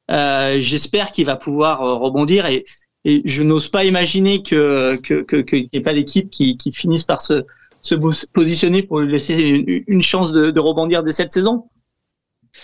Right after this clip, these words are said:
Mais malgré tout, c'est, c'est vraiment, c'est vraiment triste que, euh, on, on en arrive là. Alors,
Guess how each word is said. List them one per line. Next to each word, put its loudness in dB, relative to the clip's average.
Mais 2
malgré 2
tout, 2
c'est, 0
c'est -2
vraiment, -2
c'est -2
vraiment 0
triste -2
que, 2
euh, 0
on, -2
on 4
en 2
arrive 2
là. 0
Alors, 0